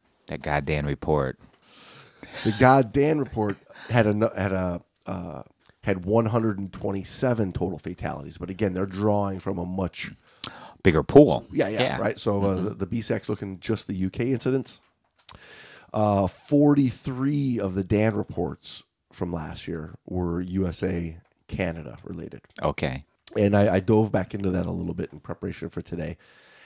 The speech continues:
Speaker 2: And the majority of the fatalities that occurred in the Dan report were, if we look at age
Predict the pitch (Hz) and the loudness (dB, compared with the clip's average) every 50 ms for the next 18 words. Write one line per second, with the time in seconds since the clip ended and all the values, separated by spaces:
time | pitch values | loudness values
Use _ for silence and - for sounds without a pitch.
0 | - - - - 95 95 95 98 95 95 92 92 90 90 90 _ _ _ _ _ | -20 -10 -4 -2 0 2 2 2 2 0 -2 -4 -6 -8 -12 _ _ _ _ _
1 | _ _ _ - - 98 101 101 101 104 101 98 92 92 98 110 117 120 131 139 | _ _ _ -8 -4 -2 -2 0 -2 -4 -4 -6 -8 -4 0 2 4 6 6 8
2 | 143 143 139 131 113 92 95 87 90 90 92 113 151 170 170 - _ _ _ - | 8 10 8 8 8 6 2 0 -2 -2 -2 -4 -4 -6 -10 -16 _ _ _ -4
3 | 98 90 87 85 87 90 - 90 90 - - 95 85 85 85 82 82 80 87 87 | -2 -2 -2 -2 -2 -2 -2 -2 -4 -4 -4 -4 -4 -4 -4 -6 -8 -8 -8 -6
4 | 95 117 151 - - - 98 90 82 - - - - 92 87 87 85 87 85 85 | -6 -8 -8 -10 -10 -6 -6 -6 -6 -8 -8 -2 0 0 0 0 0 -2 -4 -6
5 | 82 82 85 85 - 92 104 117 123 120 104 - - - 92 87 87 - _ _ | -6 -8 -8 -6 -4 -2 -2 -2 -2 -4 -6 -8 -6 -6 -4 -4 -6 -8 _ _
6 | - - _ _ _ _ - - 90 90 95 98 98 95 95 104 110 139 160 - | -20 -20 _ _ _ _ -8 -2 2 4 4 4 4 4 2 2 0 -2 -4 -8
7 | _ _ _ _ _ - - - - 107 95 95 90 - - 90 - - - 101 | _ _ _ _ _ -10 -10 -8 -4 -2 -2 -2 -2 -2 -4 -6 -6 -4 -4 -2
8 | 113 120 101 92 90 95 107 127 156 165 | 0 0 0 -2 -2 -4 -6 -10 -10 -10